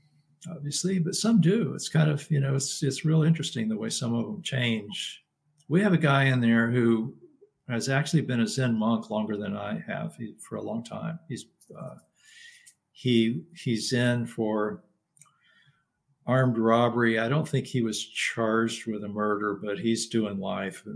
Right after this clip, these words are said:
without parole. So I'm sure somebody was killed, and he was part of that. Um, and he, uh, like, twenty years ago,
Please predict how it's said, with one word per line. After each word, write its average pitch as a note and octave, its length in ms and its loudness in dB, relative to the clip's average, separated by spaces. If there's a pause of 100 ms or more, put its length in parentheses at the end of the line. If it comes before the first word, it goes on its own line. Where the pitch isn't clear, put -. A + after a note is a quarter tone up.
(180)
without G#2 340 -10
parole. A1 560 -6
So A2 320 -8
I'm G#1+ 140 -6
sure - 200 -6
somebody A2+ 440 -6
was A#2+ 140 -8
killed, A2 440 -6
and - 140 -10
he A2+ 100 -6
was A2 160 -8
part G#2+ 320 -6
of A2 60 -12
that. - 1300 -14
Um, G#2 440 0 (540)
and A2 520 -4 (380)
he, C#3 180 -10 (340)
uh, A2+ 220 -4
like, A#2 300 -4
twenty A#2+ 320 0
years A2+ 320 0
ago, A#2 380 -6